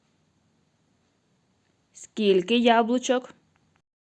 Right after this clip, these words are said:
Допоможи їжачкові порахувати яблучка і грибочки разом. Скільки яблучок і скільки грибочків? Допоможи їжачкові порахувати запаси на зиму.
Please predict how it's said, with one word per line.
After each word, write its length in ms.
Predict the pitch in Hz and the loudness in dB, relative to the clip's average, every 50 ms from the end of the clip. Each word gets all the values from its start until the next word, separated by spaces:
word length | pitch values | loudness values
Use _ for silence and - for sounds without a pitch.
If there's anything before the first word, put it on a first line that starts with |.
| _ _ _ _ _ _ _ _ _ _ _ _ _ _ _ - | _ _ _ _ _ _ _ _ _ _ _ _ _ _ _ -14
Допоможи 680 | - 202 202 196 202 220 220 220 220 226 240 220 226 | -10 -6 -6 -6 -4 -4 -4 -2 -2 -2 0 0 0
їжачкові 720 | 226 214 214 214 214 214 208 208 - - 226 254 311 359 349 | -2 -2 -2 -2 -2 -4 -4 -6 -6 -2 2 4 4 4 4
порахувати 800 | 339 262 233 214 214 214 - - 226 208 208 202 196 196 190 180 | 4 2 2 2 2 0 -2 -4 -2 0 2 0 0 0 -4 -6
яблучка 680 | 185 180 180 180 233 320 339 285 240 233 - - 202 | -4 -2 0 2 2 2 2 2 -2 -2 -4 -6 -6
і 200 | - - - 214 | -6 -4 -4 -2
грибочки 640 | 220 262 339 339 247 208 220 247 240 - - 311 330 | -2 0 0 0 2 4 2 2 2 0 0 2 4
разом. 520 | 339 254 214 208 208 208 214 202 208 214 208 - _ _ _ _ _ _ _ _ _ _ _ _ _ _ _ _ - | 4 6 6 4 4 2 0 -6 -6 -8 -10 -14 _ _ _ _ _ _ _ _ _ _ _ _ _ _ _ _ -20
Скільки 580 | - - - - 240 240 226 208 - - 220 | -20 -18 -8 -2 2 2 2 2 4 4 4
яблучок 760 | 214 208 202 185 185 196 190 226 269 262 - 330 339 339 - _ _ _ - | 4 6 4 4 4 2 2 2 -2 0 2 0 0 0 -4 _ _ _ -12
і 100 | - 202 | -12 -10
скільки 380 | - - 220 214 214 - 254 277 | -8 -6 -6 -4 2 4 4 4
грибочків? 840 | 269 311 339 285 277 247 226 214 214 - - - 220 214 220 - _ _ _ _ _ _ _ _ _ _ _ _ _ _ _ _ _ _ _ _ _ _ _ _ _ _ - | 6 4 2 4 6 6 6 4 2 -2 -6 -4 -6 -6 -6 -10 _ _ _ _ _ _ _ _ _ _ _ _ _ _ _ _ _ _ _ _ _ _ _ _ _ _ -12
Допоможи 640 | 214 196 208 202 208 233 233 233 226 240 240 254 240 | -8 -4 -4 -2 0 0 2 4 4 4 4 4 4
їжачкові 560 | 233 226 240 226 226 - - 311 370 494 440 | 4 4 2 0 0 0 2 2 4 4 4
порахувати 840 | - 247 233 214 214 220 - - 220 214 214 214 214 214 214 208 | 4 4 4 4 2 2 0 0 2 4 4 2 2 0 -2 -2
запаси 560 | 202 202 190 196 - 226 294 392 392 - 349 | 0 0 -2 0 2 2 2 2 2 0 2
на 260 | 311 277 240 214 214 202 | 2 4 2 2 2 0
зиму. 380 | 202 190 185 180 180 185 202 | -2 -4 -8 -8 -8 -10 -12